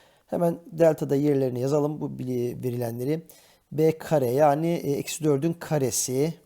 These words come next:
eksi dört çarpı a dediğim ifade ne? İki çarpı c dediğim ifade a artı bir olarak verilmiş. Bunun ne olması gerekiyor arkadaşlar? Sıfırdan büyük olması gerekiyor.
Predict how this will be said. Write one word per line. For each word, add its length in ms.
eksi 380
dört 280
çarpı 800
a 200
dediğim 240
ifade 460
ne? 100
İki 640
çarpı 600
c 220
dediğim 220
ifade 580
a 200
artı 220
bir 80
olarak 380
verilmiş. 400
Bunun 180
ne 40
olması 280
gerekiyor 360
arkadaşlar? 560
Sıfırdan 720
büyük 240
olması 340
gerekiyor. 600